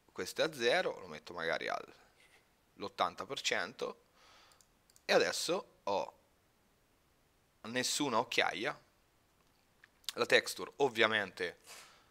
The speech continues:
è stata ripristinata in maniera corretta,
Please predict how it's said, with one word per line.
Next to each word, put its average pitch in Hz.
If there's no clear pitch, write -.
è 113
stata 107
ripristinata 117
in 107
maniera 104
corretta, 120